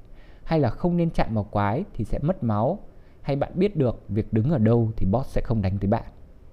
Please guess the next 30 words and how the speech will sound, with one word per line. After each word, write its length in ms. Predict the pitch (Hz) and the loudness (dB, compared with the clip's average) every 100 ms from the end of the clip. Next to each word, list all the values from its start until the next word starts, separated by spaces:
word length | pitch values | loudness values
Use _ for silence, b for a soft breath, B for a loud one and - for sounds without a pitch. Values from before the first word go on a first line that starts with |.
| - - - - - - | -20 -20 -20 -20 -14 0
Việc 200 | 160 160 | 0 4
lựa 120 | 170 | 2
chọn 260 | - 123 - - | 4 2 2 -2
ẩn 180 | 127 98 | 0 2
thông 180 | 131 127 | 0 2
tin 220 | 131 127 | 2 2
nào, 320 | 107 101 101 - - | 2 2 -2 -6 -10
hiện 180 | - 147 - | -4 -4 0
thông 140 | 139 | -2
tin 240 | 127 127 120 | 2 0 2
nào, 260 | 107 95 95 - b b b | 0 0 -4 -10 b b b
khi 180 | - 196 | 2 4
hiển 180 | - 95 | 4 8
thị 140 | 143 143 - - | 8 8 4 -2
thì 100 | 120 | -2
sẽ 140 | - | -2
hiển 220 | 139 110 92 | 0 0 4
thị 160 | 143 - | 2 4
như 120 | 147 | 6
thế 140 | 131 | 6
nào, 320 | 123 123 101 - b b b | 8 4 0 -4 b b b
sẽ 120 | - | -6
tùy 300 | - 139 113 | 2 4 6
vào 160 | 107 | 4
mục 240 | 98 110 - | 2 0 0
đích 160 | 160 | -2
của 100 | - | 0
nhà 160 | 98 101 | 0 0
phát 200 | - - | -2 -2
triển 220 | - 95 | 0 0